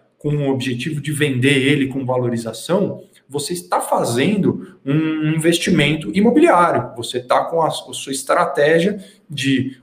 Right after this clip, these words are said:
comprar um apartamento para venda, tá certo? Então, assim,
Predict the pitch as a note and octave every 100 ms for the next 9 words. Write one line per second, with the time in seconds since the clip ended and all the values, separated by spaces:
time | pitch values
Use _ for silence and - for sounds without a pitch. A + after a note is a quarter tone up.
0 | _ G#3 F#3 - C3 B2 B2+ - - B2+
1 | C3 B2 B2+ C3+ D#3 D3+ D3+ F#3 F#3 -
2 | _ _ F3 D#3 E3 E3 D3+ A#2+ A2 A2+
3 | - _ A2 - C#3+ C#3+ C3+ D#3 D#3 D#3+
4 | B2